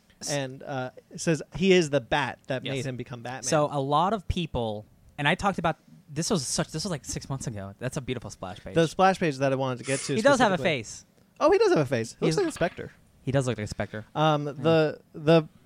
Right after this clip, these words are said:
Speaker 2: splash page I wanted to get to is the bit where he's, where Barbados is saying, "These,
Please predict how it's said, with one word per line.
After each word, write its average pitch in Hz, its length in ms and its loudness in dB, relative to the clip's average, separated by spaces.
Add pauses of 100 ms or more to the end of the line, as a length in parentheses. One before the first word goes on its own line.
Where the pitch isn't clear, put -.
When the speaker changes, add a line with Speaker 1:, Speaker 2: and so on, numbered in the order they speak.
Speaker 2:
splash 208 260 2
page 208 120 2
I 185 40 4
wanted 156 160 2
to 135 120 -2
get 233 200 0
to 151 280 4
is 156 260 -2
the 151 120 0
bit 165 260 -2
where 147 400 -2 (380)
he's, 190 460 0 (160)
where 160 180 2
Barbados 165 520 2
is 160 100 -4
saying, 156 320 0 (600)
"These, 165 380 0